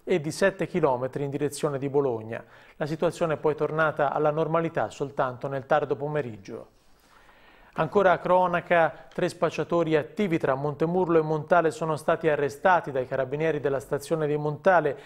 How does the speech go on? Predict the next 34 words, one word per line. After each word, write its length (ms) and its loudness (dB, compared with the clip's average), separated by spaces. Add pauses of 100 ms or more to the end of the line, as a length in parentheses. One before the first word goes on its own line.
(180)
che 120 2
hanno 100 2
eseguito 400 0
un'ordinanza 640 0
di 140 -8
custodia 500 -2
cautelare 640 4
in 160 -4
carcere 540 2
emessa 400 -2
dal 180 -2
gip 320 -4
del 160 -4
Tribunale 500 -2
di 100 -10
Pistoia. 720 0 (560)
Le 60 2
indagini 500 4
hanno 200 0
consentito 500 -4
di 80 -6
documentare 680 2
la 120 2
fiorente 480 0
attività 400 -2
di 120 -6
spaccio 360 -2
di 100 -6
cocaina 560 0 (280)
compiuta 420 2
da 140 4
tre 240 0
cittadini 480 0
marocchini, 680 0